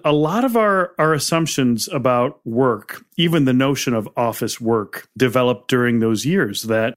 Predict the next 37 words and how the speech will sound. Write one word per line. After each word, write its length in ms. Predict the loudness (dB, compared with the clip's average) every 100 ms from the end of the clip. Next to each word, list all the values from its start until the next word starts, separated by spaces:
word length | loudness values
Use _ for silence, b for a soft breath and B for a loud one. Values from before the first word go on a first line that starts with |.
| -4
work 320 | -2 -2 -6
had 240 | -2 -2
to 60 | 0
be 80 | 0
done 160 | 0
in 80 | 0
an 100 | 0
office. 500 | 0 -2 -2 -2 -2
You 80 | -4
did 220 | -2 -2
your 100 | -2
individual 760 | -2 -2 0 0 0 0 0 0
work 340 | -2 -2 -2
in 300 | -4 -2 -6 b b
one 380 | -4 0 2 2
place 500 | 0 0 0 0 -2
assigned 500 | -4 -2 -2 0 -2
to 100 | -2
you. 460 | 0 2 2 0 -4 -8
If 160 | -4 -2
you 120 | 0
wanted 300 | 0 0 -2
to 60 |
go 160 | 0 0
work 280 | 0 -2 -2
with 80 | -2
other 140 | -4
people, 420 | -2 -4 0 0
you'd 100 | 0
go 100 | 0
to 120 | -2
a 60 | -4
conference 540 | -4 -4 -2 -4 -2
room, 280 | -2 0 0
and 180 | -2 -8
collaboration 800 | -4 -2 -2 0 -2 -2 -2 -2
was 320 | -2 -4